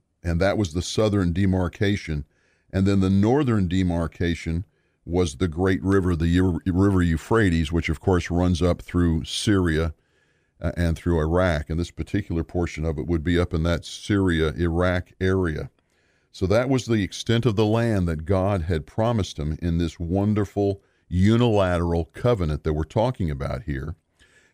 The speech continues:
And we're going to expand on that, uh, in our next teaching portion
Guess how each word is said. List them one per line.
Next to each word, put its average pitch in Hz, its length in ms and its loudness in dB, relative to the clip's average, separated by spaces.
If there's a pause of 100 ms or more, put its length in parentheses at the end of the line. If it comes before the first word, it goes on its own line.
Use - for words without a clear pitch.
And 92 160 2
we're 98 120 0
going 107 260 2
to 90 140 0
expand 127 680 0
on 82 240 0
that, 76 380 -2
uh, 73 300 -4
in 95 120 2
our 87 120 2
next 101 380 0
teaching 82 420 -2
portion 82 500 -2